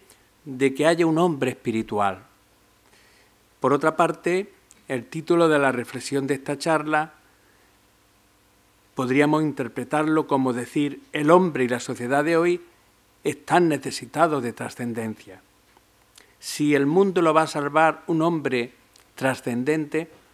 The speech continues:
y constatamos que el hombre moderno no es trascendente, podemos concluir, ¿tiene salvación este mundo? ¿Hacia dónde nos encaminamos?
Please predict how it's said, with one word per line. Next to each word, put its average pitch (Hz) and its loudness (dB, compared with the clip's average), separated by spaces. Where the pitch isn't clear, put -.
y 170 0
constatamos 151 0
que 139 -4
el 143 2
hombre 160 2
moderno 139 0
no 143 0
es 151 -6
trascendente, 151 -4
podemos 135 0
concluir, 127 0
¿tiene 175 4
salvación 123 -4
este 113 -8
mundo? 107 -8
¿Hacia 139 -4
dónde 190 0
nos 180 4
encaminamos? 110 -2